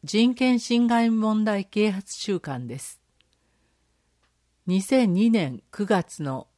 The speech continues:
第一回日朝首脳会談において、北朝鮮が拉致を認めてから今年で二十二年になります。これまで五人の拉致被害者が帰国できましたが、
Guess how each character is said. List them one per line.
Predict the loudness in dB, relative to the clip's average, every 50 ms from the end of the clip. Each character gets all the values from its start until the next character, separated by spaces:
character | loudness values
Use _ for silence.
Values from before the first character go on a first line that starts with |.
| _ _
第 | -2 2 2 2 2 0
一 | -2 -8 _ _
回 | -2 0 0 -2 -4
日 | -4 0 0 0 0 0 _
朝 | 2 2 2 4
首 | 0 -2 0 2
脳 | 4 4 2 2
会 | 2 2 2 2 2
談 | 0 -2 -4 -4
に | -6 -6
お | -6 -6 -8
い | -10
て、 | -8 _ -8 -8 -8 -10 _ _ _ _ _ _ _ _ _ _ _
北 | -6 -2 0 0 0
朝 | 2 2 2 2 0
鮮 | 0 -2 -2 -2 -2
が | -4 -4 -2
拉 | 0 0 0
致 | -2 0 0 0 0
を | 2
認 | 0 -2 -2 -2 -2 0
め | -2 -2
て | -2 -6 -6
か | -4 -6
ら | -4 -4 -6 -8 -10 _ _ _ _ _
今 | -8 -4
年 | -2 -2 -4 -4 -4 -4
で | -4 -2 0
二 | 0 0 0 0
十 | 0 -2 -2
二 | 0 0 0 0
年 | 0 0 -2 -2
に | -4 -6
な | -8 -10 -10
り | -10 -12
ま | -10 -12 -12 -12
す。 | -14 -20 -20 _ _ _ _ _ _ _ _ _ _ _ _ _ _ _ _ _ _ _ _ _ _ _ _ _ _ _ -2
こ | 0 4
れ | 4 4
ま | 4 4 2 2
で | 2 0 0 -4 _ _ _ _ _ -4
五 | -2 0 2
人 | 4 4 4 4 4 4
の | 2 2 2
拉 | 0 0 -2 -2
致 | -2 -2 0
被 | 0 0 0
害 | 0 0 0
者 | -2 -4 -8 -8 -6
が | -6 -8 -8
帰 | -10 -18 -20 -16 _
国 | -4 -4 -4 -2 -4 -4
で | -4 -4
き | -4 -4 -4
ま | -4 -4 -4
し | -6 -6
た | -8 -6 -6
が、 | -8 -10